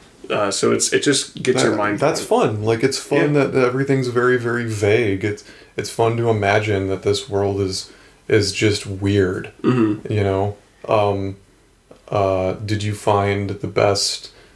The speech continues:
Speaker 2: my literal favorite thing in this game, in the dead letters?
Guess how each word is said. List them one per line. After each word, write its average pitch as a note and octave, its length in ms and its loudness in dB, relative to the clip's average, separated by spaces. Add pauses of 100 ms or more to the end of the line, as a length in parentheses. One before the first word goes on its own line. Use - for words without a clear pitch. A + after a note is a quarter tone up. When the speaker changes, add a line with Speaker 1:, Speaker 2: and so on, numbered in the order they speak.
(200)
Speaker 2:
my G#2 100 -4
literal G#2 480 2
favorite G2 500 -2
thing G2 200 -4
in G2 80 -4
this F#2+ 160 -6
game, F#2+ 400 -4
in G#2 160 -2
the G2+ 80 -2
dead G#2 200 4
letters? G#2 600 0